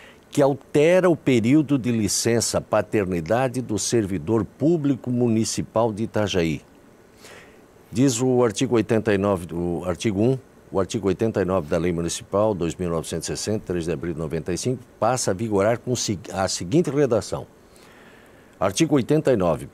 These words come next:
Pelo nascimento ou adoção de filhos,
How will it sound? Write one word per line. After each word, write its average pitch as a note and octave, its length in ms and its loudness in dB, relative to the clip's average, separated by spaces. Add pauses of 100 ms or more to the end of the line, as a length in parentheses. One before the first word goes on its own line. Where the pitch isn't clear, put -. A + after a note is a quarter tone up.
Pelo D#3+ 260 4
nascimento C#3+ 960 0 (180)
ou E3+ 380 6 (100)
adoção A2+ 680 0
de F#2 160 -2
filhos, C#3+ 600 2